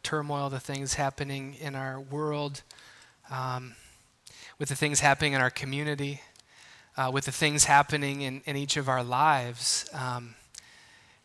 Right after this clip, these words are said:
we all bring something into this space. And, um, you know, the word I just wanna say is that, that our God is big enough to hold it all. And so we can gather with heartache,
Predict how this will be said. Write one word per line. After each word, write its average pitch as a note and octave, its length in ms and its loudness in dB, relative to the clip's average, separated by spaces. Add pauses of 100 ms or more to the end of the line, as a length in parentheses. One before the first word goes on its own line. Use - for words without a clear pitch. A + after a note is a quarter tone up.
(200)
we C#3 240 -2
all D3 320 6
bring D3 320 0
something C3 480 0
into B2 180 -6
this A#2+ 240 0
space. - 600 -2 (400)
And, B2+ 440 -6
um, B2 300 -10 (1700)
you D#3 40 6
know, D3+ 40 6
the D3 80 4
word E3 320 8
I D3 80 8
just C#3 180 0
wanna C#3 140 0
say C#3 300 4
is B2+ 220 -4
that, B2+ 260 -6 (420)
that C#3+ 160 2
our D3 140 6
God C#3+ 280 6
is C3+ 140 -2
big D3 200 -4
enough D3+ 460 -6 (260)
to C#3 80 -6
hold D3 260 -6
it C#3+ 80 -4
all. E3 240 -4 (1120)
And C#3+ 100 -2
so D3+ 120 2
we D3+ 120 2
can D#3 200 -8
gather D3 440 2
with C#3 400 -4 (840)
heartache, E3 500 0